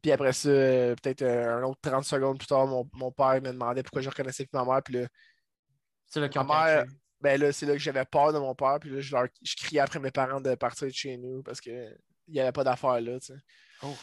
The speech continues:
Speaker 2: shit, ok.
Speaker 1: Puis je, j'hallucinais un peu, là, tu sais, comme
Speaker 2: Puis, puis ça, c'est-tu des trucs que tu te souviens ou c'est des affaires qu'on t'a racontées par la suite ?
Speaker 1: Ça, je m'en souviens un peu. Le, le feeling
Speaker 2: Ok.
Speaker 1: que j'ai,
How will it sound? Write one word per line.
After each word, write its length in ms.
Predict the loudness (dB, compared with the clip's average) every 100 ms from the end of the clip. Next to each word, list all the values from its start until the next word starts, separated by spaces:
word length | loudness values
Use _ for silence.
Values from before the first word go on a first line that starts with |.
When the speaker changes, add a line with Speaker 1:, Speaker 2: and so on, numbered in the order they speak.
| -18
Speaker 2:
shit, 380 | -18 -16 -18 -20
ok. 260 | _ -20 -20 _ -18 -18 _ -10
Speaker 1:
Puis 100 | -6
je, 120 | -4 -2
j'hallucinais 540 | 0 0 0 -4 0
un 80 | 0
peu, 220 | -2 -4
là, 80 | -6
tu 100 | -6
sais, 120 | -10 -8
comme 200 | -8 -6 -10
Speaker 2:
Puis, 120 | -12
puis 160 | -8 -4
ça, 140 | -2
c'est-tu 200 | -4 -4
des 140 | -6 -4
trucs 200 | -6 -8
que 280 | -8 -8 -10
tu 180 | -20 -14
te 140 | -10 -8
souviens 760 | -6 -8 -6 -6 -6 -6 -6 -8
ou 80 |
c'est 140 | -8 -6
des 60 | -4
affaires 180 | -4
qu'on 140 | -6 -8
t'a 100 | -8
racontées 520 | -4 -4 -6 -8 -6
par 100 | -4
la 140 | -4 -6
suite ? 220 | -12 -14 _ _ _ _ _ _ _ -20 -6
Speaker 1:
Ça, 160 | -2
je 40 | 0
m'en 120 | 0
souviens 260 | 0 0 0
un 40 |
peu. 100 | 0
Le, 120 | -4 0
le 160 | -2
feeling 300 | 0 -2 -2
Speaker 2:
Ok. 40 | 0
Speaker 1:
que 80 | 0
j'ai, 100 | 0